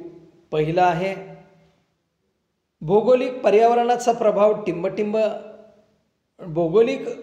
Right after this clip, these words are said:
पर्यावरणाचा प्रभाव या पुस्तकाचे लेखन टिंबटिंब यांनी केले. पर्याय सॅम्पल, पर्याय ब आहे टेलर, पहिल्या, पर्याय क आहे रिस्टोफेन आणि पर्याय ड आहे रॅडझेल.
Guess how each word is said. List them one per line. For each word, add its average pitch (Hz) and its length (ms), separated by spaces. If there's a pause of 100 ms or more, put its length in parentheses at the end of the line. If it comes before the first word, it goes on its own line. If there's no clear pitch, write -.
(280)
पर्यावरणाचा 233 720
प्रभाव 190 400
या 190 180
पुस्तकाचे 180 640
लेखन 180 280
टिंबटिंब 175 540
यांनी 180 340
केले. 165 300 (800)
पर्याय 185 500
सॅम्पल, 180 600 (400)
पर्याय 180 340
ब 180 120
आहे 175 220
टेलर, 180 480 (680)
पहिल्या, 214 420
पर्याय 226 580
क 233 140
आहे 202 340
रिस्टोफेन 175 600 (340)
आणि 160 120
पर्याय 180 460
ड 170 100
आहे 170 520
रॅडझेल. 151 500